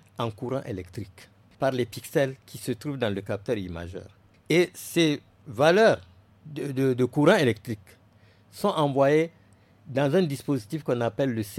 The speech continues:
can, can, cons-, euh, euh, conserv-, euh, co-, conversion analogique numérique. C'est-à-dire un dispositif qui va convertir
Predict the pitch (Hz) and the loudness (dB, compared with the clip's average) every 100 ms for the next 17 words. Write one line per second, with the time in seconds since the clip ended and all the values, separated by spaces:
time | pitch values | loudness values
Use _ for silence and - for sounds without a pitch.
0 | 156 123 - 127 92 - - 135 90 - | -4 -4 -6 -8 -10 -6 -2 -2 -4 -12
1 | - - _ - 123 - _ - - - | -20 -20 _ -4 -4 -6 _ -20 -20 -14
2 | - 127 120 139 131 123 120 117 113 143 | -8 -8 -8 -8 -8 -6 -6 -8 -4 -2
3 | 139 143 127 123 120 110 104 - - - | 2 2 2 2 2 2 -4 -10 -18 -18
4 | - _ - 165 139 143 - 185 185 - | -20 _ 2 6 8 6 6 2 2 -2
5 | - 131 131 127 127 127 - 113 98 90 | -2 2 4 4 2 -2 -6 -4 -2 -2
6 | 87 - - _ _ - 131 175 196 - | -6 -14 -20 _ _ 0 2 4 2 -2
7 | - 190 214 170 165 151 202 - 151 147 | -2 4 4 4 2 0 -2 -4 -2 2
8 | 190 - 160 139 143 - 170 139 82 | 2 4 4 6 4 2 0 0 -2